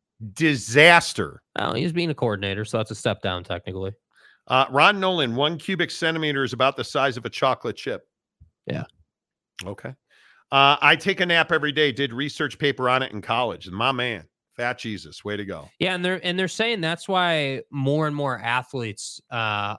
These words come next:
Speaker 2: are, they're building in naps to athletes' day now.
Speaker 1: Oh, and they have been for years. I can, having covered the N H L and, and, uh, the National Football League does it. The N B A absolutely does it. Two o'clock is the nap hour in the N B A.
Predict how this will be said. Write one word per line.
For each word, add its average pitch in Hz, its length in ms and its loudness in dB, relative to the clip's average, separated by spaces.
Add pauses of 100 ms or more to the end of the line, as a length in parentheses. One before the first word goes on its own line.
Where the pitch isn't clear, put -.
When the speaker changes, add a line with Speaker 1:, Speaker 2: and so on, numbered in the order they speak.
Speaker 2:
are, 107 600 0 (380)
they're 135 160 0
building 127 500 -2
in 113 200 -4
naps 110 440 -4
to 113 100 -2
athletes' 104 800 -4 (140)
day 98 300 -2 (240)
now. 95 280 -2 (200)
Speaker 1:
Oh, - 140 6
and 160 120 4
they 185 140 4
have 175 300 4
been 131 180 4
for 131 160 -4
years. 127 280 0
I 123 120 2
can, 131 260 -6
having 135 280 2
covered 143 320 2
the 123 100 -2
N 131 100 0
H 131 200 -4
L 127 180 2
and, 120 340 -2
and, 113 440 -2
uh, 98 400 0 (1700)
the 156 100 4
National 165 380 6
Football 180 420 6
League 165 380 4
does 151 240 6
it. 151 140 4
The 151 140 4
N 170 140 6
B 156 160 4
A 156 220 10
absolutely 143 640 2
does 131 260 2
it. 147 160 0
Two 165 160 0
o'clock 147 420 4
is 120 160 -2
the 127 140 2
nap 123 260 0
hour 131 520 0
in 123 120 -4
the 123 140 -2
N 120 120 -2
B 117 180 0
A. 117 280 -2